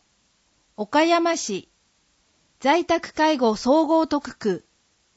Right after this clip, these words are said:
トリプルエーシティ岡山。三原市、学校給食センター。環境経済委員会、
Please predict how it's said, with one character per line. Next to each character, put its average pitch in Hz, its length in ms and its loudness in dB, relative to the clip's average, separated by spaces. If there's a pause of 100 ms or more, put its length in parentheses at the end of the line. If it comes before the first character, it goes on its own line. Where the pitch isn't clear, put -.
(320)
ト 254 120 -4
リ 311 160 2
プ 339 140 -2
ル 339 80 0
エ 330 460 -2
ー - 40 -20
シ - 200 -8
テ 359 100 -2
ィ 311 200 2
岡 240 240 0
山。 202 380 -2 (1200)
三 247 140 0
原 359 300 0
市、 - 320 -10 (680)
学 254 260 -4
校 349 220 2
給 349 240 0
食 339 240 -6
セ 320 220 -4
ン 302 80 0
タ 202 460 -6 (1700)
ー。 - 40 -20 (880)
環 320 260 0
境 349 260 0
経 311 260 -2
済 311 260 0
委 269 120 -8
員 294 260 2
会、 185 380 -6